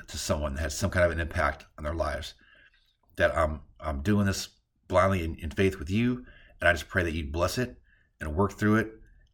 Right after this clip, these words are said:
and that you just answer everyone's prayers that they're praying at the end of this,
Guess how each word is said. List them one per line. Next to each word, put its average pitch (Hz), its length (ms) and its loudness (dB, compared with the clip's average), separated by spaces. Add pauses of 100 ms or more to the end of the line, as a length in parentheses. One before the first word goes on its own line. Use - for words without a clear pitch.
and 85 160 -6
that 82 380 2 (420)
you 90 200 -2
just 80 280 -4 (400)
answer 92 340 -2
everyone's 87 360 -2
prayers 82 640 0 (420)
that 71 100 -12
they're 85 80 -4
praying 78 560 -2 (420)
at 78 100 -10
the 85 80 -6
end 82 120 -2
of 76 40 -4
this, - 320 -6